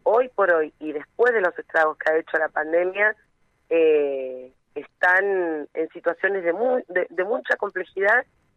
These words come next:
y de mucha vulnerabilidad en las escuelas. Y eso todo lo, lo abordamos, este, maestras y maestros, profesoras y profesores,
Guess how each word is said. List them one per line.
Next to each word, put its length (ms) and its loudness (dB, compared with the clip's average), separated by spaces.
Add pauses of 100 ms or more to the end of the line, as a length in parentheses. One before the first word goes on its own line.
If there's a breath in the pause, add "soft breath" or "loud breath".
(140)
y 100 -6
de 80 2
mucha 260 0
vulnerabilidad 640 0
en 60 2
las 160 -2
escuelas. 440 -2
Y 160 -4
eso 200 0
todo 280 2
lo, 340 2
lo 160 0
abordamos, 640 2 (500)
este, 300 -6
maestras 600 0
y 60 -4
maestros, 520 0
profesoras 500 0
y 60 -4
profesores, 600 0